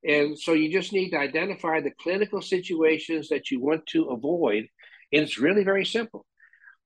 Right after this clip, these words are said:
You keep somebody away from having an infection.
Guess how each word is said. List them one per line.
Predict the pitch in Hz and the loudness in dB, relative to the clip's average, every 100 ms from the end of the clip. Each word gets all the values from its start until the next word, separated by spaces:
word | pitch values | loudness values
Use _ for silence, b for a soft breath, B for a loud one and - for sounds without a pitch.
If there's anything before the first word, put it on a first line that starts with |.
| - | -2
You | 139 135 | 0 2
keep | - 208 - | 2 0 2
somebody | 196 196 185 165 165 180 185 - | 2 2 4 4 4 2 -4 0
away | 143 143 165 | 4 4 4
from | - 147 | -2 -2
having | 156 160 165 160 | 0 0 -2 -2
an | |
infection. | 156 - 156 147 - 175 185 | -2 -2 -2 -2 -6 -10 -12